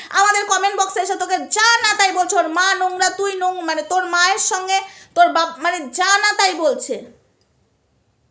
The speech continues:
এবং তুই, ঠিক আছে, তোর মা আমার চরিত্র নিয়ে কথা বলেছিল না, তুইও তোর বাবাকে নিয়ে নিজেকে জড়িয়ে ফেলেছিলিস, তোদের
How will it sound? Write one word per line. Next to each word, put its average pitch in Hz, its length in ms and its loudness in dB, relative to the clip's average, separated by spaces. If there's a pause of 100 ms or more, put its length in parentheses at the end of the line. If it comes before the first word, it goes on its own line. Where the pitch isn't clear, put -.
(1500)
এবং 392 220 0 (200)
তুই, 440 240 8 (640)
ঠিক 302 220 2
আছে, 523 200 0 (760)
তোর 339 140 6 (180)
মা 349 120 6 (220)
আমার 381 260 0
চরিত্র 403 340 -2
নিয়ে 415 180 -8
কথা 392 220 2
বলেছিল 415 300 -2 (100)
না, 440 60 2 (120)
তুইও 415 260 4 (100)
তোর 440 100 4 (120)
বাবাকে 381 420 2
নিয়ে 440 200 -2
নিজেকে 403 340 -2
জড়িয়ে 349 340 -2
ফেলেছিলিস, 311 460 -2
তোদের 359 180 2